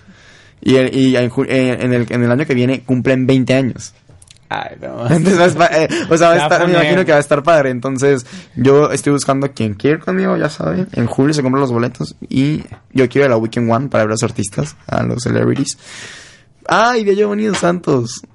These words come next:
Speaker 2: Ah, ¿qué
Speaker 1: Mamo-,
Speaker 2: tal?
Speaker 1: se mamoneó, güey, no me... Le dije, "Giovanni", y no volteé a ver.
Speaker 2: Le hubieras dicho, "Fírmala, Gio".
Speaker 1: No, esta neta no son V I P, entonces no lo puedes seguir.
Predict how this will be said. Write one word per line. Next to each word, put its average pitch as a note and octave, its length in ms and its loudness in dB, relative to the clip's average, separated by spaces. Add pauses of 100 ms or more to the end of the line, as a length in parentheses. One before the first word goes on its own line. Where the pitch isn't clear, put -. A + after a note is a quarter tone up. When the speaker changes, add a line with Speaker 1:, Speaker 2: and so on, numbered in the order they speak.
(120)
Speaker 2:
Ah, A#2 160 -6 (140)
¿qué - 160 -10
Speaker 1:
Mamo-, A#2+ 160 2
Speaker 2:
tal? B2 80 -2
Speaker 1:
se C3+ 100 -2
mamoneó, C3+ 440 0
güey, A#2 240 0
no A2+ 120 -2
me... A#2+ 280 0 (160)
Le A#2+ 120 2
dije, A#2+ 160 2
"Giovanni", E3+ 300 0
y C3+ 60 0
no A#2 100 0
volteé A#2 200 -4
a - 40 -8
ver. - 140 -16 (1300)
Speaker 2:
Le C3 120 -2
hubieras A#2+ 300 0
dicho, A#2 340 -6
"Fírmala, F#3+ 540 -2
Gio". G3+ 480 -4
Speaker 1:
No, C#3 140 2
esta D3 220 0
neta D3 200 -2
no D3+ 80 2
son C3+ 140 -4
V B2+ 180 -2
I A2+ 40 -4
P, - 120 -4
entonces G#2 220 -2
no A2+ 60 2
lo A2+ 80 -2
puedes A2 180 -2
seguir. G2 200 -8